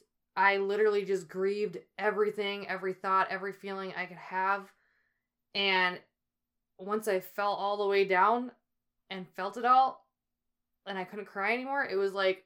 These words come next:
oh, it's like I had an epiphany. It was just like, oh, well, that's all this is. And now, I don't know, I don't have everyday anxiety anymore. Like, I do still get anxiety time to time,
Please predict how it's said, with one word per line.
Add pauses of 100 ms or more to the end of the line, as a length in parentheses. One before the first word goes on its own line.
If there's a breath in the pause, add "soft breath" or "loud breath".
oh, (560)
it's
like
I
had
an
epiphany.
It
was
just
like,
oh, (300)
well,
that's
all
this
is.
And
now,
I
don't
know,
I
don't
have (1080)
everyday
anxiety
anymore.
Like,
I
do
still
get
anxiety (120)
time
to
time,